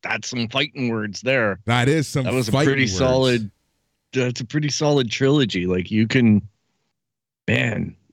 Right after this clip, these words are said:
Speaker 1: any one of those three movies has some legs to it. So
Speaker 2: Yep.
Speaker 1: as far as I'm concerned, as far as Batman,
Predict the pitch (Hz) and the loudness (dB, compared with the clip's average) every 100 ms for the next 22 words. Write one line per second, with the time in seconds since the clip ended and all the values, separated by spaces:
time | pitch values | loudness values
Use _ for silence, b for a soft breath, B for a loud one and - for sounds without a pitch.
0 | - 101 131 139 143 139 131 - 131 131 | -6 -2 0 2 4 4 2 2 2 6
1 | 120 127 113 98 98 107 104 104 92 92 | 6 6 4 2 2 0 0 0 2 2
2 | 107 98 - 85 82 - _ - 92 95 | 2 0 -4 -4 -4 -8 _ -4 0 2
3 | 151 - _ _ _ _ _ _ - - | 0 -6 _ _ _ _ _ _ -8 -2
4 | 131 127 113 117 131 120 107 107 95 87 | 2 2 2 0 0 0 0 0 -2 -4
5 | - 113 98 92 92 - 127 139 | -4 -2 -2 -2 -4 -2 -2 0